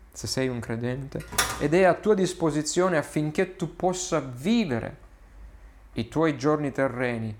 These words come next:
praticando le opere buone che Dio ha precedentemente preparato per te e resistendo, come chiede Paolo, contro ogni dardo infuocato che il già vinto Satana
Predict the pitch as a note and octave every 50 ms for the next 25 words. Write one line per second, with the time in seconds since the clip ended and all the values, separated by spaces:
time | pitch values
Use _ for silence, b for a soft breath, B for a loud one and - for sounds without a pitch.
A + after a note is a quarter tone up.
0 | B B B B B - - F3 D#3+ E3 F3 E3+ E3+ E3 - - E3+ F3 F3+ F#3+
1 | G3 G3 F#3 F3 D3 C#3+ C#3 D#3 E3 D#3 E3 D#3 D#3 D3+ C#3+ C#3+ D3+ E3 F#3 F#3+
2 | F3+ D#3+ D#3 C#3+ C3 C3 C3 C3+ E3+ F#3 G3 F#3 E3 - - D3 C#3+ - C3+ B2
3 | - C3 C3 C3+ - C3+ B2+ C3+ C3+ C#3+ C#3 - C3+ B2+ - A#2 A#2+ A2 A2+ A2+
4 | A2+ A2+ A#2 A#2 A#2 C3+ A#2+ A#2+ B B B B B - A#2 A#2 A2+ A2 - -
5 | C#3+ A#2 G#2 - - - - - _ _ _ _ _ _ _ _ _ _ _ _
6 | _ _ _ _ _ _ _ - C3+ A#2+ A2 B2+ D3+ E3 D#3 E3+ D#3+ D#3+ - -
7 | - E3+ E3 C3+ A#2 A2+ A2+ A2+ A2+ A2 - A#2+ A#2 A#2+ A#2 A2+ A2+ A2 A2+ -
8 | - C3+ C3+ C3+ B2+ B2 B2 - A#2+ A2+ A#2 A2+ G#2+ A2+ A2+ B B B B B
9 | - - D3 D3 C#3 D3 D3 - - E3 E3+ F3 F3 E3 D#3 C3+ B2+ B2+ D3+ D3
10 | D#3 D#3 C#3+ C#3+ C3+ C3+ - - - B2+ A#2 - C3+ C3 B2 B2+ - D#3 D#3 D#3
11 | b b b b b b b b b - D#3+ D#3 D#3 D3 C3 - - - - D3
12 | C#3 C3 B2 C#3+ C#3+ C3+ C3+ C#3 E3+ G3 G3+ F#3+ G3 D#3 C#3+ - - D3+ C#3 A#2+
13 | A#2 A2 G#2 G2+ G2+ G2 A2+